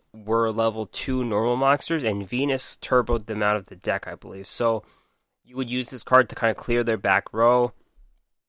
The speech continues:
Though at this, at this point, um, you are, this card does kinda, like, pay two to destroy two, so there's, like, an even, even pay. Um, I don't think you need three, though, 'cause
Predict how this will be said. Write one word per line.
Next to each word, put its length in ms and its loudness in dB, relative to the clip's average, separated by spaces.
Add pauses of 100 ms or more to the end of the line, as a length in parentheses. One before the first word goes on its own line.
(720)
Though 180 8
at 120 2
this, 180 -8 (180)
at 160 0
this 320 -6
point, 400 2 (640)
um, 560 0 (1160)
you 140 0
are, 240 4 (120)
this 160 -12
card 300 2
does 280 4
kinda, 220 -2
like, 280 -2
pay 480 -2
two 600 -8
to 220 -14
destroy 460 -4
two, 260 -12
so 160 -8
there's, 160 -6
like, 140 -6
an 100 -12
even, 560 -4 (680)
even 360 -6
pay. 560 -4 (600)
Um, 420 -4
I 100 4
don't 140 4
think 160 0
you 80 0
need 240 4
three, 400 -2
though, 240 -4
'cause 440 -4